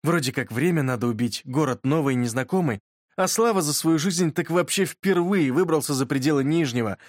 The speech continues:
но почему-то его ничего не интересовало. Он только что порвал со всей привычной и размеренной жизнью.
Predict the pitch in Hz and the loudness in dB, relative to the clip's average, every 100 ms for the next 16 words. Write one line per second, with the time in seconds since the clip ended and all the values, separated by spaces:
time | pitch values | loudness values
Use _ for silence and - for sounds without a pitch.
0 | - - 160 135 - 135 151 151 139 127 | -8 0 2 2 -2 -2 0 0 0 0
1 | 123 123 120 135 120 117 113 101 107 - | 0 0 -2 -2 0 -2 -4 -6 -6 -4
2 | 110 101 90 90 _ _ _ _ _ _ | -6 -6 -10 -16 _ _ _ _ _ _
3 | - 175 170 180 147 - 151 - 123 123 | -6 -4 -2 -2 -4 -2 -4 -2 -2 0
4 | 147 - 120 - 139 - 123 127 156 - | -2 -2 -4 -2 -4 -2 -2 -2 -2 -2
5 | 127 - 139 120 107 120 123 117 113 101 | -4 -4 -4 -4 -2 -2 -2 -2 -4 -4
6 | 107 95 95 | -6 -8 -10